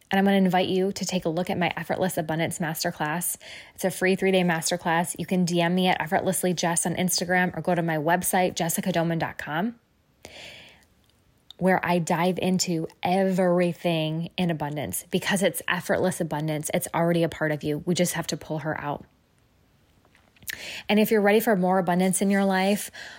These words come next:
more joy, more fun, more pleasure, more wealth, more power, more travel,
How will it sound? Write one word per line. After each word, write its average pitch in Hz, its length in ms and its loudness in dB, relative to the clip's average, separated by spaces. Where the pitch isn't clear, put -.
more 196 380 4
joy, 180 420 2
more 180 160 4
fun, 175 340 0
more 170 200 0
pleasure, 175 420 0
more 175 220 2
wealth, 180 360 2
more 170 140 2
power, 175 540 2
more 180 140 0
travel, 180 560 2